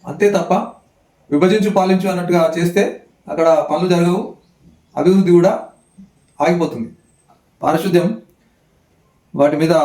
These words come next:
పర్యవేక్షణ చేసి, మరి సరైన పద్ధతిలో అవుతుందా లేదా, మరి కాకుంటే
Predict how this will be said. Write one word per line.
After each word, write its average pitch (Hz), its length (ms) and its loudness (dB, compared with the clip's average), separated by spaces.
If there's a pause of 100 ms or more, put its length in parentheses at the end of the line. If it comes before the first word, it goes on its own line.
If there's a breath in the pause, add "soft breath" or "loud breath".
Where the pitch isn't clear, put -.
(380)
పర్యవేక్షణ 170 380 2
చేసి, 170 440 -4 (360)
మరి 143 340 0
సరైన 160 320 0
పద్ధతిలో 160 680 0 (240)
అవుతుందా 165 400 -2
లేదా, 139 280 0 (920)
మరి 143 80 -10
కాకుంటే 165 640 -4